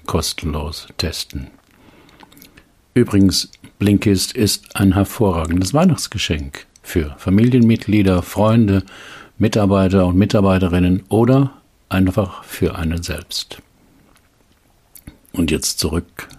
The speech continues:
zum Podcast. Ich weiß schon lange, dass ich ein Messi bin, weil ich zu viele Sachen aufhebe, sammle und rumliegen habe, die ich,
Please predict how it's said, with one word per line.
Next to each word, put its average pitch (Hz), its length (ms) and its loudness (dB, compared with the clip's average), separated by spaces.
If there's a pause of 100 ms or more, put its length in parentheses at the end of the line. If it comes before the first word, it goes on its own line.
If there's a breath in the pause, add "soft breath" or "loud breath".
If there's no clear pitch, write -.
zum - 180 -2
Podcast. - 800 -8 (2250 loud breath)
Ich 113 160 4
weiß 139 220 4
schon 156 180 2
lange, 180 340 6
dass 82 200 -4
ich 82 180 -4
ein 78 120 -2
Messi 82 300 -6
bin, 90 260 -12 (760 soft breath)
weil 117 140 0
ich 123 100 0
zu 135 140 2
viele 135 240 2
Sachen 147 340 0
aufhebe, 87 640 -6 (140)
sammle 127 500 0
und 101 160 -4
rumliegen 117 500 4
habe, 101 280 4
die 107 160 2
ich, - 160 -4